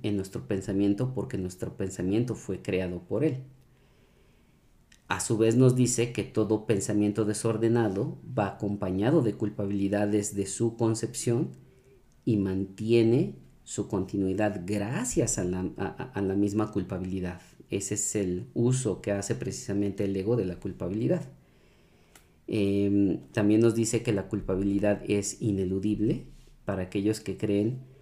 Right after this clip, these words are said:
que son ellos los que ordenan sus pensamientos. Em, nos dice también,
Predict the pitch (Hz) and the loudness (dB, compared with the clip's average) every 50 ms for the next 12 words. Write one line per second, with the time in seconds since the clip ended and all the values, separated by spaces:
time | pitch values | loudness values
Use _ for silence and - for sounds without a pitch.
0 | - _ _ _ _ _ _ - 101 - - 110 101 104 113 131 131 120 98 92 | -20 _ _ _ _ _ _ -4 -4 -2 2 2 4 6 6 6 6 6 4 4
1 | 90 92 - - - 101 95 95 98 95 95 98 98 - - - - 101 95 95 | 0 -4 -6 -4 -4 -4 -2 0 0 0 0 0 -2 -6 -10 -8 -6 -4 -4 -4
2 | - 95 98 107 107 104 98 98 - - - - - - - - - - - _ | -2 0 2 4 4 4 2 0 -2 -6 -12 -18 -18 -18 -18 -20 -20 -20 -20 _
3 | _ _ _ _ _ _ _ _ _ _ _ _ _ _ _ _ _ _ _ _ | _ _ _ _ _ _ _ _ _ _ _ _ _ _ _ _ _ _ _ _
4 | _ - - 120 101 98 98 101 101 101 101 104 101 101 101 101 98 98 98 90 | _ -8 -4 -2 0 0 2 2 2 2 4 4 4 4 4 4 4 4 2 0
5 | - - - - _ _ _ _ - - - _ _ _ _ - 107 104 101 98 | -2 -4 -10 -18 _ _ _ _ -14 -14 -14 _ _ _ _ -2 0 0 0 0
6 | 92 101 107 107 - 120 127 127 120 117 113 117 120 117 113 131 - - - | 0 0 0 0 0 0 2 4 4 4 6 6 6 6 6 4 2 -2 -6